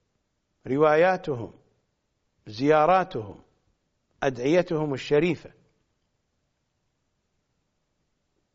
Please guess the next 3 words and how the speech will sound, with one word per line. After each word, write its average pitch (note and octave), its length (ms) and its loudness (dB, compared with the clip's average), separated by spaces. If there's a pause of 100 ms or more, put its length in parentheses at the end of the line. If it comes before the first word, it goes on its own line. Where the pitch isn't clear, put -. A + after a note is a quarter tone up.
(720)
وكان A3 340 4
الكلام G#3 520 2
قطعا A3 580 0